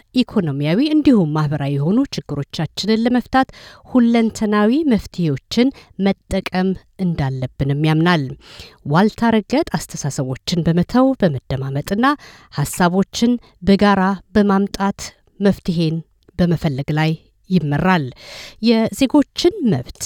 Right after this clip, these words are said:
በማስከበር ኢኮኖሚያዊ ብልጽግናን ግቡም አድርጓል። ለውጭ ጉዳይ ፖሊሲም ግብአትን ያበረክታል የሚሉት ዋና ዋና ሀሳቦች ነበሩ።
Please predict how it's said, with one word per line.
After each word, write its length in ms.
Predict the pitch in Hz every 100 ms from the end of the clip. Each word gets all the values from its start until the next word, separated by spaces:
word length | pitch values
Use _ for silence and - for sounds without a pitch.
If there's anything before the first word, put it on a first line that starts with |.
| 156
በማስከበር 800 | 135 139 131 - 160 - 277 349 - _ -
ኢኮኖሚያዊ 640 | 226 - 233 214 214 208 294
ብልጽግናን 680 | - 160 - 156 160 202 233 - _ -
ግቡም 280 | 175 139 139 -
አድርጓል። 500 | 165 151 151 175 156 131 - - _
ለውጭ 340 | 226 240 240 -
ጉዳይ 300 | 190 208 208 208
ፖሊሲም 460 | 220 202 - 220 220 202
ግብአትን 580 | 220 196 160 - 165 156 -
ያበረክታል 720 | 196 180 151 131 - - 156 208
የሚሉት 400 | 240 233 233 -
ዋና 260 | 262 240 175
ዋና 220 | 123 139 143
ሀሳቦች 600 | 143 - 151 170 214 - - - -
ነበሩ። 340 | 165 - 165